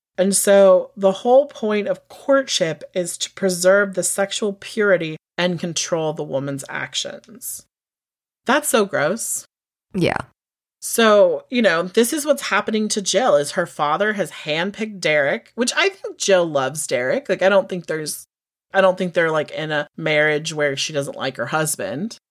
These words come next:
Speaker 1: He does seem to really care about her.
Speaker 2: I don't, yeah, I don't really know anything, but
Speaker 1: I should say, what we see.
Speaker 2: Mm-hmm.
Speaker 1: It doesn't really seem like she's like, "Oh, I don't wanna be," but then again, she's been on reality T V since she was very young, so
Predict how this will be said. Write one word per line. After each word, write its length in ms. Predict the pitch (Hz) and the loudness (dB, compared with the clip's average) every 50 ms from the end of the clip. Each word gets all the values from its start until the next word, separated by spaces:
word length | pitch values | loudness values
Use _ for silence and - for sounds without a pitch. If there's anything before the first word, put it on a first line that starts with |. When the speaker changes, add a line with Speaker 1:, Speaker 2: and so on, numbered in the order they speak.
| _ _ _ | _ _ _
Speaker 1:
He 140 | - 196 180 | -4 0 2
does 260 | 190 185 180 180 180 | 4 4 4 2 0
seem 180 | - 180 175 | -2 -4 -4
to 140 | 160 180 165 | -4 -6 -6
really 300 | 156 160 151 147 147 143 | -4 -2 0 0 0 0
care 340 | 139 - - 147 147 143 127 | -2 -4 0 2 2 2 2
about 320 | 127 117 107 80 71 69 | 0 -2 -6 -6 -6 -8
her. 380 | - - 82 87 104 143 226 - _ _ _ _ _ _ _ _ _ _ | -10 -10 -8 -6 -6 -6 -8 -8 _ _ _ _ _ _ _ _ _ _
Speaker 2:
I 120 | - 185 170 | 0 2 2
don't, 280 | - 160 156 156 - - | 2 0 -2 -2 -2 -2
yeah, 280 | 160 160 151 151 151 151 | 0 0 2 2 2 2
I 40 | 156 | 2
don't 280 | 160 160 160 156 - | 2 0 0 0 0
really 300 | - 160 156 156 156 147 | 0 0 0 0 0 0
know 280 | 143 143 139 135 139 143 | 0 0 0 0 0 0
anything, 480 | 143 143 147 151 - 151 147 143 156 156 | -2 -2 -2 -2 0 0 0 2 0 0
but 340 | - 156 143 151 156 - - _ _ _ _ _ - | 2 2 4 4 2 0 -4 _ _ _ _ _ -4
Speaker 1:
I 60 | 196 | -4
should 160 | 180 - 180 - | -4 -4 -4 -4
say, 120 | 175 143 | -2 -2
what 200 | - 180 185 175 | 2 2 2 2
we 100 | 175 180 | 2 -2
see. 360 | 165 - - 120 - 55 - 214 - _ _ _ _ _ _ _ - | -4 -6 -6 -6 -8 -10 -12 -20 -20 _ _ _ _ _ _ _ -2
Speaker 2:
Mm-hmm. 400 | 202 185 170 151 139 139 156 - | 0 2 2 2 0 -2 -2 -2
Speaker 1:
It 60 | 196 196 | 2 2
doesn't 280 | 233 233 226 247 - - | 4 4 4 2 0 0
really 260 | 208 208 208 196 196 | 2 4 4 4 4
seem 260 | 196 - 202 196 190 | 2 0 -2 -2 0
like 300 | 190 175 170 165 160 160 | 2 2 2 0 0 -2
she's 340 | - - - 196 180 170 - | -2 -2 -2 -2 -6 -6 -2
like, 240 | 170 156 151 - - | -2 -2 -2 -4 -6
"Oh, 140 | - 180 165 | -8 -8 -6
I 80 | 160 156 | -4 -4
don't 160 | 151 - - | -6 -6 -6
wanna 160 | 160 156 151 | -8 -10 -10
be," 280 | 170 - - 139 - - _ - | -12 -12 -14 -16 -18 -18 _ -2
but 180 | 233 233 226 | -2 0 0
then 100 | 320 320 | -2 -2
again, 320 | 330 285 370 359 302 233 226 | -2 0 2 2 2 2 2
she's 260 | - - 220 202 185 | 0 -2 -2 -2 -4
been 100 | - 196 | -2 0
on 140 | 196 196 185 | 0 2 2
reality 400 | 190 185 180 170 170 170 170 156 | 2 2 2 2 0 0 -2 -6
T 160 | 156 - 180 | -8 -10 -10
V 180 | 165 165 156 151 | -8 -8 -8 -8
since 240 | 147 - 170 151 - | -8 -8 -8 -6 -8
she 100 | - 151 | -6 -6
was 320 | 143 139 139 - - - _ _ _ - | -8 -10 -10 -10 -14 -16 _ _ _ -14
very 300 | 165 170 151 147 147 151 160 | -10 -6 -4 -4 -4 -2 0
young, 340 | 180 202 190 170 170 170 | 2 2 2 2 -2 -4
so 400 | 170 - 160 147 151 151 151 151 | -6 -2 -2 0 0 0 -2 -4